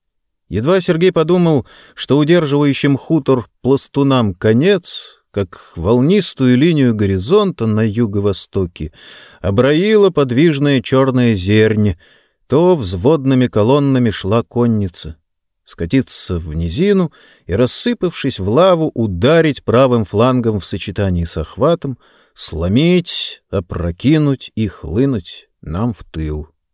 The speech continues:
Камбригу один двумя полками на Крутую, пять вёрст в обход и правым плечом в тыл — пустил Леденёв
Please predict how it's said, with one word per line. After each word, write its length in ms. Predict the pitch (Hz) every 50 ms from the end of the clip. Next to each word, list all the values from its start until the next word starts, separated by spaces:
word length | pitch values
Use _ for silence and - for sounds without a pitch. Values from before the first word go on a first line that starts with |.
| _ _ _ _ _ _ _ _ _ _ _ _ _ _ _ _ _ _
Камбригу 540 | - 85 85 95 95 113 139 151 147 139 143
один 340 | 139 135 120 135 147 147 143
двумя 320 | 123 127 127 127 131 139
полками 520 | - - 135 123 113 - 135 135 135 135 127
на 140 | 131 127 117
Крутую, 580 | - 127 127 - - 135 120 104 87 78 - - - - - - _ _ _ _
пять 300 | 101 113 127 135 123 -
вёрст 400 | 113 123 131 131 120 - - -
в 60 | 107
обход 420 | 120 117 - - 139 156 156 - 135
и 60 | 107
правым 440 | - 120 123 139 139 131 135 127 -
плечом 400 | 117 117 - - 135 123 120 110
в 80 | -
тыл — 360 | - - 123 120 110 98 85 - _ _ _ _ -
пустил 460 | 107 95 - - - - 107 98 92 90
Леденёв 520 | 87 95 87 92 92 110 139 147 131 -